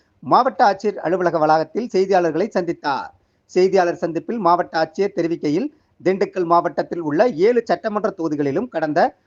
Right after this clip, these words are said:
நான்கு பதினொன்று இரண்டாயிரத்தி இருபத்தி ஐந்து முதல் வீடு வீடாக சென்று வாக்காளர்களுக்கு வழங்கப்பட்டு வரும் கணக்கெடுப்பு படிவங்களை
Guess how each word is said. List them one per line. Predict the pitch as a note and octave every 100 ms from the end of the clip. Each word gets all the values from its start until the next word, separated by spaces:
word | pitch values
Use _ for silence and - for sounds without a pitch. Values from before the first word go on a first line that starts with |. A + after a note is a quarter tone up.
| _
நான்கு | - C#3+ E3+ F#3 F#3+
பதினொன்று | F3 D#3 E3 D#3 A3
இரண்டாயிரத்தி | E3 E3+ F3 E3+ D#3+ D#3+
இருபத்தி | D#3 F3 -
ஐந்து | D#3 D3+
முதல் | C3+ D#3 A3
வீடு | D#3+ F3
வீடாக | D#3+ D#3+ D#3+ D#3
சென்று | D3 C#3+ A3+ C#4+ _ _ A#2+
வாக்காளர்களுக்கு | F#3 - C4 G#3+ F#3+ F#3 -
வழங்கப்பட்டு | G#3+ D#3+ G#3 G3+ D#3 E3
வரும் | D3+ A3+
கணக்கெடுப்பு | - F3 G3 G3 - -
படிவங்களை | D3+ D#3 D3 D3 A#3+